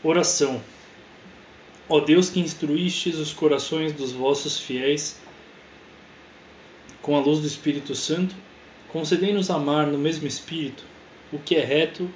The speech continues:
e gozar sempre a sua consolação. Por Jesus Cristo nosso Senhor. Amém. Santa Maria, esperança nossa, sede da sabedoria,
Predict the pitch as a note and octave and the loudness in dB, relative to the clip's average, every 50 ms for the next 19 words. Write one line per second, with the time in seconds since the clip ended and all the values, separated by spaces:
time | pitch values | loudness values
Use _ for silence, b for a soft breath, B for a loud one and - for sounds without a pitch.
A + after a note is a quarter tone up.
0 | - - - D3 C#3+ D3 C#3+ C#3 D#3 F3 D#3+ - - - - E3 F3+ G3 F#3+ F3 | -14 -10 -10 -6 0 2 2 2 2 0 -2 -2 -4 -4 -2 -2 -2 0 0 -2
1 | D3+ - - - D#3+ D3 - - D3+ C#3+ - - D#3 C#3+ C3 B2 - - - C3 | -4 -4 -4 -2 -2 -2 -2 -4 -6 -6 -4 -4 -2 -2 -2 -2 -4 -4 -4 -4
2 | C3+ C#3 - - - - - - - - - - - - - - - D3 C#3 C3+ | -6 -6 -12 -18 -20 -20 -20 -20 -20 -20 -20 -20 -20 -20 -16 -6 -2 -2 0 2
3 | C#3+ D3 C#3 D#3+ F#3+ F#3 - - E3+ D#3 E3 D3+ - - D3+ C#3 C3+ C3+ C3+ - | 2 2 2 2 0 -2 -2 -2 -2 -2 -2 -2 -4 -6 -4 -4 -4 -4 -4 -6
4 | - C3 - - C3 A#2+ A#2+ A#2+ B2 C3+ C#3+ - - - - C3+ C3 B2 A2 G#2+ | -6 -6 -8 -6 -6 -6 -6 -6 -6 -8 -10 -14 -18 -16 -12 -10 -10 -10 -10 -10
5 | G#2+ - - - - - - B B B B B B - - - - - - D#3 | -12 -16 -20 -20 -20 -20 -20 B B B B B B -20 -20 -14 -6 0 2 2
6 | D3+ D3+ D3+ C#3+ C#3 C3 B2+ B2+ C#3+ E3 F3+ F#3 F3+ F3+ - - C#3+ C3+ D#3 F3 | 2 2 -2 -2 -4 -2 -4 -4 0 4 4 4 4 2 0 -2 0 0 0 -2
7 | E3 - - C#3 C3 B2+ C3 D3 D#3+ D#3 - D#3+ D3 - - C#3+ C#3+ C3+ - C3 | -4 -4 -6 -6 -6 -4 -6 -6 -6 -6 -6 -6 -6 -4 -2 -2 -2 -2 -4 -6
8 | C3+ B2 - - D3+ C#3+ C#3+ C3+ B2 B2 A#2+ A2+ A#2 B2+ D3+ F3 F#3 | -6 -6 -6 -6 -6 -4 -6 -6 -6 -6 -8 -6 -4 -4 -4 -4 -6